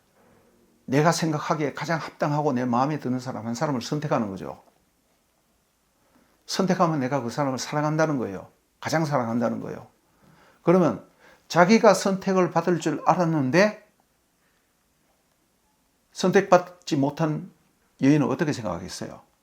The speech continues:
"아, 저 남자가 날 미워하는 것보다." 이렇게 오해할 수 있는 거예요. 이런 결혼과 언약, 하나님과의 관계에, 언약 관계의 표현이 이렇다는 것입니다.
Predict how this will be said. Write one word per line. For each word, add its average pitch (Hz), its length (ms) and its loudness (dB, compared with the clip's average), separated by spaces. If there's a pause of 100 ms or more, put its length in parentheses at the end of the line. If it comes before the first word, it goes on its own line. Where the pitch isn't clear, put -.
(720)
"아, 160 260 4
저 139 80 -2
남자가 151 340 0
날 110 180 -2
미워하는 135 400 2
것보다." - 360 -12 (220)
이렇게 107 280 -10
오해할 92 300 -10
수 - 160 -18
있는 - 180 -20
거예요. - 220 -20 (1120)
이런 156 600 4 (840)
결혼과 190 560 4 (140)
언약, 196 460 6 (540)
하나님과의 156 720 0
관계에, 139 600 4 (160)
언약 233 360 4
관계의 143 540 -2
표현이 156 560 -2
이렇다는 107 400 -10
것입니다. - 540 -14